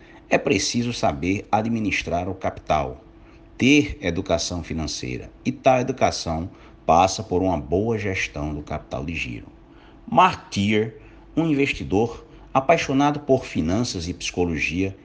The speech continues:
escreveu Os Segredos de George Soros e Warren Buffett. Apesar de cada investidor ter suas próprias características, Thier e outros autores afirmam que existe uma intersecção matemática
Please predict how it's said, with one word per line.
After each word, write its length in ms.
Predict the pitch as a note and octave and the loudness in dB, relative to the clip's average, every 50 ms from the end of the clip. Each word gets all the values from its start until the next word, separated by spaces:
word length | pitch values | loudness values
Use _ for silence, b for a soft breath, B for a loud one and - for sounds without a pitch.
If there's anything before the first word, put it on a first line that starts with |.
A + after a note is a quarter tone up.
| B B B | B B B
escreveu 680 | A2+ - - - C3 A2 F#2 D#2 D#2+ F#2 F#2 G2 G2 - | -4 -4 -2 -2 0 0 0 -2 0 0 0 0 0 -2
Os 160 | B2 B2 - | -4 -4 -2
Segredos 520 | - C#3 B2+ G#2 F#2+ G2+ A2+ A2+ A#2 A2 | 0 0 0 0 0 -2 -2 -2 -4 -6
de 140 | A2 A2+ G#2 | -6 -6 -4
George 380 | F#2 G2 G2 A2 B2+ C3 C3 A#2 | -2 0 0 0 0 -2 -2 -6
Soros 600 | - - - E2+ F2 F#2 F#2+ G#2+ G#2 - - - - | -4 -2 0 0 0 2 0 -2 -4 -6 -10 -8 -4
e 60 | G#2+ | -4
Warren 440 | G2 F#2 F2+ F2+ F2+ F#2 G2+ G2+ F#2+ | -2 -2 0 0 2 2 2 0 0
Buffett. 500 | C#2+ C#2+ C#2+ - - - - - - - - - - - B B B B B B B B B B | 0 -2 -4 -4 -6 -10 -12 -12 -12 -16 -18 -20 -20 -20 B B B B B B B B B B
Apesar 420 | - - - F2 D#2+ A2+ A#2+ C3+ | -2 0 2 0 2 2 0 0
de 100 | C3+ C3 | 0 -2
cada 280 | B2+ A#2 A2 G#2+ G#2 G2+ | 0 2 2 2 2 0
investidor 640 | F#2+ E2 F#2+ F#2+ - - D#2 C2+ D#2+ F2+ F2 E2+ | 0 0 0 -2 -2 -4 -6 -4 -2 -2 -2 -2
ter 120 | - D2 | -6 -6
suas 300 | D2 - - E2+ D#2+ - - | -6 -6 -4 -4 -6 -6 -6
próprias 460 | - - A2+ A#2+ A#2 - A#2+ G2 - | -6 -2 -2 -2 -2 -2 -4 -6 -4
características, 1080 | - F2+ E2 E2 D#2 - - D2+ C#2 B1+ B1+ B1 - - - - G2+ G2+ - - - B B B B B B B | -4 -2 -2 -2 -4 -6 -6 -6 -6 -4 -4 -4 -4 -4 -2 -4 -4 -4 -4 -10 -12 B B B B B B B
Thier 500 | - - F3 F3 D#3 A2 D#2 C2+ - - - - | -4 -2 2 4 4 4 4 2 -4 -12 -10 -4
e 100 | G2 G2+ | -2 0
outros 360 | A2 B2 C3+ C3+ B2 G#2+ F#2+ | 2 2 0 0 -2 -2 0
autores 720 | G2 E2+ D2+ C#2+ - C2+ C2+ C#2 D2+ D#2 D#2+ - - - B B B B B | 0 0 0 -2 -6 -6 -6 -4 -4 -4 -6 -6 -8 -10 B B B B B
afirmam 500 | - G#2+ - - C3+ C#3+ C#3+ D3+ C#3+ C#3 | -2 -2 -2 2 2 2 2 4 2 -2
que 140 | C#3+ - | -2 -2
existe 720 | B2 A2+ G#2 F2+ D#2+ E2 G2 A#2 A#2+ A#2+ - - - - - B B B B B B B B B B - | 0 0 0 0 -2 -2 0 0 0 0 -2 -4 -10 -14 -20 B B B B B B B B B B -2
uma 260 | A#2+ A#2+ A#2 - - | 2 2 2 2 2
intersecção 840 | C3+ D#3+ D#3+ - C#3+ A#2 - - - C3+ B2 B2+ - - - C3+ C3+ | -2 -2 0 0 -2 -2 -2 -2 -2 -2 -2 -2 -4 -2 0 0 2
matemática 840 | C3+ C3 B2+ - B2+ G2+ F2 E2+ F2+ F2 D#2+ - D#2 - - E2 | 2 0 0 0 0 0 2 2 2 2 0 -2 -8 -6 -6 -6